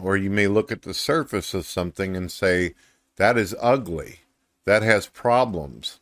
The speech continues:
that is terrible, that was not designed properly," to the person who designed it, it may be perfect. Some people may look at a baby and say, "That's the most beautiful baby I've ever seen."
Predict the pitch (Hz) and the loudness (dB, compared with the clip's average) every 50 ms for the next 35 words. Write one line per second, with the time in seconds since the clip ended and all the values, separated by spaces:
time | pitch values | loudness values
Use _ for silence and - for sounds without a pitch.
0 | _ _ _ _ _ _ _ - 98 110 117 117 113 98 - - - - - 120 | _ _ _ _ _ _ _ 2 2 4 4 4 2 0 0 -4 -8 0 2 4
1 | 127 127 127 107 85 82 87 85 85 90 92 98 - 98 101 82 85 101 107 107 | 4 4 4 2 0 0 -4 -2 0 0 0 0 0 -2 -8 -6 -4 0 0 0
2 | 110 - - 90 90 80 85 98 110 127 143 143 127 - - 98 90 85 82 - | 0 -2 -4 -8 -8 -4 -2 -2 -2 0 -2 -4 -6 -6 -2 -2 0 0 -2 -4
3 | - 85 82 80 78 78 76 82 80 _ _ _ _ _ _ _ _ _ _ - | -6 -8 -6 -6 -6 -8 -10 -12 -16 _ _ _ _ _ _ _ _ _ _ -4
4 | 123 123 117 - 139 151 156 131 - - 131 123 117 110 104 104 92 85 117 123 | -2 -2 0 2 2 2 4 2 0 -2 -2 -2 0 0 -2 -2 -2 2 2 2
5 | 135 151 147 127 92 85 87 87 98 98 - - 95 107 107 104 98 98 104 104 | 2 2 0 -2 -2 -4 -4 -2 -2 -4 -4 -4 -2 -2 -2 -2 -2 -4 -4 -4
6 | 98 - - 139 156 147 - - - - - _ _ _ _ _ _ _ _ _ | -6 -6 -4 -4 -4 -4 -6 -10 -14 -16 -16 _ _ _ _ _ _ _ _ _
7 | _ _ _ _ _ _ _ _ _ _ _ _ _ _ _ _ _ _ _ _ | _ _ _ _ _ _ _ _ _ _ _ _ _ _ _ _ _ _ _ _
8 | _ _ _ _ _ _ _ _ _ _ - - 131 131 123 113 127 131 - 127 | _ _ _ _ _ _ _ _ _ _ 0 0 0 0 2 2 0 2 2 2
9 | 123 117 117 117 117 117 120 120 117 - 120 104 98 87 90 113 123 135 127 113 | 2 4 4 4 4 4 4 2 2 2 2 2 2 2 2 4 4 4 2 0
10 | 107 95 95 92 87 - - 98 92 95 113 120 - - - 117 117 113 110 95 | 0 -2 -2 -2 -4 -4 -4 -4 0 2 0 0 0 -4 -8 -4 -2 -2 -2 -2
11 | - _ 110 110 110 107 - - 110 95 98 107 104 104 98 104 101 101 95 92 | -4 _ -2 0 0 0 -2 -4 -4 0 2 2 2 2 2 2 2 2 2 2
12 | 104 101 90 95 92 - - - 127 120 107 90 85 | 0 0 0 -2 -6 -8 -6 -6 -4 -4 -4 -4 -6